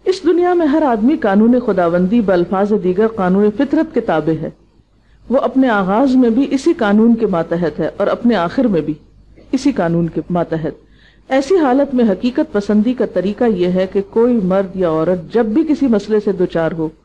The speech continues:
तो वो मोतदिल अंदाज में उसका सामना करे और उसको अपने हक में खैर समझकर कबूल कर ले।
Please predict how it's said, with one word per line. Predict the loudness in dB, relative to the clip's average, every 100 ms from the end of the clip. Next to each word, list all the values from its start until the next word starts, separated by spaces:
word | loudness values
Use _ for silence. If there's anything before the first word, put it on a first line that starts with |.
| _ _ _ _ -4
तो | 0
वो | 2
मोतदिल | 4 2 2 -2 0 2 2
अंदाज | 2 2 2 2 0 2
में | 2
उसका | 0 -2 -6
सामना | -4 -2 -2 -4
करे | -4 -4 -4 -6 -16 -20 _ _ -2
और | -2
उसको | -2 -4 -4 -2
अपने | -2 -2 -2 2 2
हक | 2 -2 0
में | 0 0
खैर | -2 0 0
समझकर | 0 0 -2 0 -2
कबूल | 0 0 0
कर | 0 -4
ले। | -4